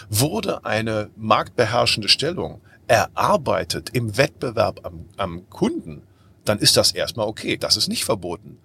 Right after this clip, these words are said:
sondern der Missbrauch dieser Marktstellung ist verboten. Das muss auch weiter, weiterhin bekämpft werden.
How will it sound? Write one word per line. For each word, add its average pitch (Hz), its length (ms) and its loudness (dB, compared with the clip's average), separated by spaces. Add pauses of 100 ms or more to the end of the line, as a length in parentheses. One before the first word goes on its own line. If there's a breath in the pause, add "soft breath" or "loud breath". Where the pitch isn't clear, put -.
(160 soft breath)
sondern 98 300 -2
der 85 120 -6
Missbrauch 101 480 0
dieser 87 200 -6
Marktstellung 87 400 -6
ist - 40 -6
verboten. 87 260 -10
Das - 200 -4
muss 131 100 -6
auch 104 140 0
weiter, 120 240 2 (500 loud breath)
weiterhin 104 460 2
bekämpft 131 340 -6
werden. 92 220 0